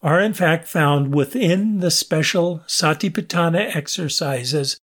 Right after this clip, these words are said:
of examination of aggregates and examination of the sixfold sphere, described in my talks on satipatthana. This might be a rather obscure reference in the early Buddhist texts for non-conceptual awareness,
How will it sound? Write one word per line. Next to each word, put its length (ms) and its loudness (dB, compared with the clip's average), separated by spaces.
of 400 0
examination 1160 2
of 160 -2
aggregates 1040 0
and 140 2
examination 960 2
of 160 -2
the 120 -6
sixfold 800 -2
sphere, 800 -2
described 560 2
in 140 2
my 140 2
talks 440 0
on 200 -2
satipatthana. 1200 0
This 280 0
might 260 2
be 140 2
a 60 2
rather 400 2
obscure 460 0
reference 540 0
in 140 2
the 80 2
early 360 2
Buddhist 480 0
texts 340 0
for 180 -2
non-conceptual 1200 0
awareness, 720 -2